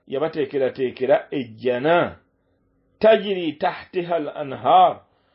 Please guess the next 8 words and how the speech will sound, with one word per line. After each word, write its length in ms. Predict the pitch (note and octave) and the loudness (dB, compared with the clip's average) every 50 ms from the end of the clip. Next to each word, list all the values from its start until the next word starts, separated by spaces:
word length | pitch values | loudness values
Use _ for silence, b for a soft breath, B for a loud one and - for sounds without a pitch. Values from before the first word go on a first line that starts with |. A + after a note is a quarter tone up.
| _ _ _ - | _ _ _ 0
erimu 300 | D#3+ D#3 D#3 D#3 E3+ F#3+ | 2 2 2 2 2 0
emigga 400 | G3+ F#3+ F#3 F3+ E3 C#3+ D3 E3+ | 0 0 -2 -4 -6 -4 -4 -2
egikulukuta 680 | E3 D#3+ D#3+ D3+ - F3 E3+ D#3+ - E3+ - F3+ F3 | -2 -2 -4 -6 -6 -8 -10 -10 -10 -6 -2 0 2
wansi 500 | F3+ E3+ D3+ C#3+ C3 A#2+ A2+ G#2+ - D#3 | 2 2 0 0 -2 -4 -6 -8 -6 -4
waayo, 800 | D#3 D3+ D#3 D3+ D3 D3+ D3+ D3 D3 D3 D#3 D#3 D3+ C3+ - - - _ _ _ _ _ _ _ _ _ _ _ _ _ _ | 0 4 6 6 8 8 8 6 6 4 4 4 2 0 -2 -4 -10 _ _ _ _ _ _ _ _ _ _ _ _ _ _
khalidina 840 | _ - - D#3+ E3+ E3+ E3+ E3 D3+ C#3 C#3 D3 D#3 D#3+ D#3 C#3+ B2+ A#2+ | _ -2 2 6 6 6 6 6 2 -2 -4 -4 -4 -4 -4 -6 -6 -8
fiha 880 | - - D#3 D#3 D3+ D3 C3 A#2+ B2+ C3 C3 B2+ B2 B2 B2 - - | -8 -6 -4 -2 -2 -2 -2 -4 -2 -2 0 2 2 2 0 0 2
abada, 580 | - D3+ D3 C#3 C3+ B2 A2+ C3 C#3 C3 B | 2 2 4 4 4 4 4 4 4 4 B